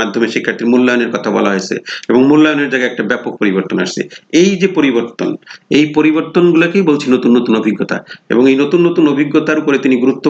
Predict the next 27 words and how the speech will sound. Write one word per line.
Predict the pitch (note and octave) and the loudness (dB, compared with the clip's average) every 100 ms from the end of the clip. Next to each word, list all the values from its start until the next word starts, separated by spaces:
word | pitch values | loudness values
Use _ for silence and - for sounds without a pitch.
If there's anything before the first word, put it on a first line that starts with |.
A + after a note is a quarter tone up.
| D3 | 0
প্রদান | C#3+ D3 | 0 0
করেন | D3 F3 | 0 0
এবং | C3 A#2+ | 2 0
সৃজনশীল | C3 B2 C3 B2+ A#2 | 0 0 0 -2 -4
চর্চার | B2 G#2 C#3 A#2+ | -4 -4 -4 -2
পরিবেশ | A#2 C#3+ F#3 - _ _ _ | 0 0 -2 -8 _ _ _
সৃষ্টি | - - - - | -4 -2 -2 -2
করেন। | F#2 F2 - _ _ _ _ _ _ _ | -4 -6 -12 _ _ _ _ _ _ _
আহ, | A2 G#2 F#2+ - _ _ _ _ _ _ _ _ | -2 -2 -4 -12 _ _ _ _ _ _ _ _
প্রত্যেক | - - - G#3+ G#3+ | -4 -4 -2 -2 -2
সহকর্মী | D#3 D3+ D3+ E3 E3+ | -2 0 2 2 2
যেন | D3 C#3+ C#3+ | 2 0 -2
তার | C3 - | -4 -6
সক্ষমতার | - C#3+ C3+ B2+ | -4 0 2 0
সর্বোচ্চ | - A#2+ C#3+ - D3+ B2 | -2 0 0 0 -2 0
বিকাশ | A#2 G#2+ | -2 -4
ঘটাতে | - A2 A2 | -6 -6 -4
পারে, | G#2+ - - - _ _ A2+ | -4 -4 -8 -20 _ _ -4
এই | A#2 | 0
জন্য | B2 A#2+ | 0 0
পারস্পরিক | A#2+ A#2+ - D3+ | -2 -4 -2 -4
সহযোগিতাকে | D#3 A#2 G#2 G#2 G2 - F3 G3 | -2 -2 0 0 0 -2 -2 -2
উৎসাহিত | - B2 A2+ A#2+ | -2 -4 -2 -2
করা | - G#3 G#3+ _ _ - | -2 -4 -6 _ _ -8
ইত্যাদি। | G#2+ - F#2+ F#2+ - - - | -8 -6 -6 -6 -12 -20 -12
তাহলে | - B2+ - E3 | -2 -2 0 0
এইভাবে | F#3 D#3 D#3 | 0 0 0